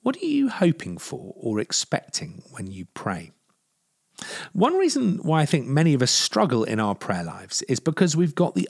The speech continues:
answer to that question subtly wrong in our hearts. And if we're honest, many of us have quite a functional relationship with prayer. We think of it as being a bit like a vending machine.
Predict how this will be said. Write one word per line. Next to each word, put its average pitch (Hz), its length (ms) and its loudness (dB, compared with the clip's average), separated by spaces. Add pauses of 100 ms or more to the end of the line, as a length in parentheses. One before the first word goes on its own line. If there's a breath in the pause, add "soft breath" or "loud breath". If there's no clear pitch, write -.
answer 160 400 0
to 95 160 -4
that 92 240 -8
question - 520 -6
subtly 147 680 0
wrong 117 540 -4
in 101 160 -14
our 95 180 -12
hearts. - 580 -12 (1000 loud breath)
And 190 80 8
if 220 60 4
we're 359 240 0
honest, 92 520 0
many 165 220 2
of 254 80 0
us 302 160 2
have 175 240 -2
quite - 300 -6
a - 80 -8
functional - 760 -4
relationship 87 680 -8
with - 220 -14
prayer. 85 320 -12 (720 soft breath)
We 185 80 6
think 359 240 4
of 359 80 0
it - 320 -2
as 190 140 2
being 202 180 4
a 175 60 4
bit 151 180 0
like 139 240 -4
a 127 60 0
vending 95 440 -8
machine. - 360 -12